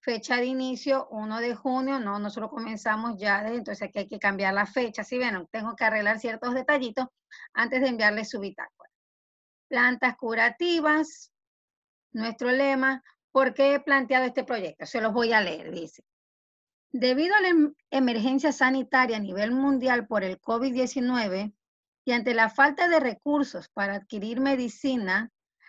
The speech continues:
la sociedad ecuatoriana se vio en la necesidad de recurrir a recetas de las abuelas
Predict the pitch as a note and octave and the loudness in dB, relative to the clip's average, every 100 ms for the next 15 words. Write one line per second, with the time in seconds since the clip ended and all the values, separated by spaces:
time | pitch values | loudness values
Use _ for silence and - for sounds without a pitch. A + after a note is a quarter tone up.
0 | _ _ F#3 F#3+ G#3 - G3+ A3 C#4+ D4 | _ _ -6 -4 -6 -6 0 2 2 2
1 | D#4 D#4 C#4+ C4 B3 C4 B3+ G#3 G#3+ A3+ | 2 4 2 2 0 0 -2 -4 -2 -2
2 | A3 B3 B3 D#4 D#4 B3+ A3+ A3+ G#3 A#3+ | -2 -2 -2 -2 0 2 2 2 0 0
3 | C4 F4 D#4+ C#4+ C#4 - B3+ A3 G#3+ - | -2 -2 0 0 0 2 2 2 -6 -4
4 | C#4 C#4 C4+ G#3 G#3 A#3 G#3 G3 F3+ F3+ | 0 0 2 2 2 0 -4 0 2 0
5 | - F3 F3 A#3 B3 A3 G#3 A#3+ | -2 -4 0 0 0 2 2 2